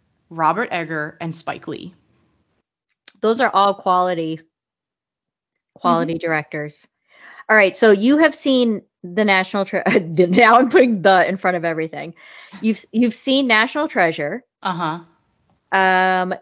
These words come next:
Speaker 2: did you see
Speaker 1: I've seen The Rock, too.
Speaker 2: I was gonna say you s-, must have seen The Rock.
Speaker 1: Mm-hmm.
Speaker 2: So that's two right there. Did you watch Con Air?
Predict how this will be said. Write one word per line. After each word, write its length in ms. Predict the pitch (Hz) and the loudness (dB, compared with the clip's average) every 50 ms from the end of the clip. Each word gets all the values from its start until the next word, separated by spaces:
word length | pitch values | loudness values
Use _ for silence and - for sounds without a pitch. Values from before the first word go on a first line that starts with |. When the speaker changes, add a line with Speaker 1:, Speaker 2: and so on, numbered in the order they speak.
| - 175 | -14 -12
Speaker 2:
did 320 | - 208 208 208 185 - | -6 -6 -6 -6 -6 -10
you 240 | - 226 233 240 240 220 | -10 -8 -8 -8 -8 -10
see 960 | - - - - - - 269 262 254 220 196 180 175 170 175 180 190 208 208 220 | -12 -18 -20 -20 -16 -10 -8 -6 -4 -4 -2 -2 -2 -2 -2 -2 -4 -4 -2 -2
Speaker 1:
I've 120 | 233 208 | -2 -2
seen 220 | - 254 262 269 | 0 2 2 4
The 100 | 254 214 190 | 4 4 2
Rock, 380 | 180 175 151 - - - - | 2 0 -2 -2 -4 -8 -14
too. 180 | - - - - | -16 -14 -8 2
Speaker 2:
I 100 | - 214 | 4 6
was 120 | 220 226 214 | 6 6 6
gonna 200 | - 254 240 254 | 6 4 4 4
say 200 | - - 233 202 | 2 2 2 2
you 120 | 190 180 | 2 -2
s-, 140 | 185 - - | -4 -6 -8
must 280 | 175 185 185 185 185 - | -4 -2 -2 -2 -4 -8
have 80 | 233 - | -18 -14
seen 180 | - 240 240 | -10 -10 -8
The 120 | 240 262 240 | -6 -6 -4
Rock. 520 | 233 208 175 165 165 160 165 180 190 - | -2 0 0 2 2 0 0 -2 -4 -4
Speaker 1:
Mm-hmm. 300 | 196 196 180 185 180 175 | -6 -4 -4 -4 -6 -4
Speaker 2:
So 60 | 190 | 0
that's 280 | 185 190 190 - - _ | 0 0 0 -2 -8 _
two 300 | - - - 226 220 214 | -16 -8 -6 -4 -4 -2
right 300 | 208 214 214 220 240 226 | -2 -2 -2 -2 -2 -4
there. 240 | - 208 180 180 185 | -2 -2 0 0 0
Did 180 | 175 202 185 202 | 0 -2 0 0
you 80 | 214 | 2
watch 220 | 208 208 208 - - | 2 0 0 -2 -8
Con 340 | - - 202 196 202 208 | -4 -2 0 0 0 -2
Air? 480 | 226 214 240 254 262 269 285 320 370 - | -2 -4 -4 -4 -4 -4 -6 -6 -8 -14